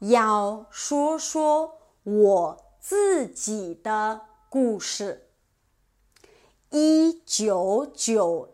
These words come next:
一年三月二十二号，我出生了。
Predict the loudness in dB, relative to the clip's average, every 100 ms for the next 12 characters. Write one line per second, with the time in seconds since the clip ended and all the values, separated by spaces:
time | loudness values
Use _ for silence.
0 | -4 0 2 2 0 -2 -2 -4 -4 -2
1 | -4 -8 _ _ _ _ -20 -6 -2 0
2 | 0 0 0 0 0 -2 -6 -10 _ _
3 | _ 0 2 4 2 0 -6 -8 -6 -4
4 | -4 -2 -2 -4 -8 -4 0 0 -2 -6
5 | -6 -4 -4 -8 _ _ _ _ -2 2
6 | 2 0 0 0 0 -4 -20 _ _ -10
7 | -4 -2 -2 -4 -4 0 2 2 2 0
8 | -4